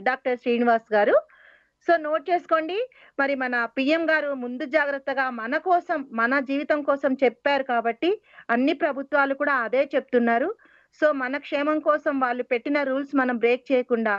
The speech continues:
ఇంట్లోనే ఉండి మనం బాగుండొచ్చు, మనతో పాటు అందరినీ బాగుండేలా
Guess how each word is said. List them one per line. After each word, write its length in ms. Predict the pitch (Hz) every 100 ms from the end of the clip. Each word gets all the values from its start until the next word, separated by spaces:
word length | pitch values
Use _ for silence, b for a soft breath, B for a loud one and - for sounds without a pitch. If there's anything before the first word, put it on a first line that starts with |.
| -
ఇంట్లోనే 480 | 233 247 285 285 277
ఉండి 300 | 240 247 339
మనం 320 | 302 233 269 269
బాగుండొచ్చు, 640 | 247 254 277 277 277 302 339
మనతో 360 | 262 247 269
పాటు 260 | 269 254 254 233
అందరినీ 400 | 226 247 254 381 466 b b b
బాగుండేలా 640 | 240 240 262 277 277 262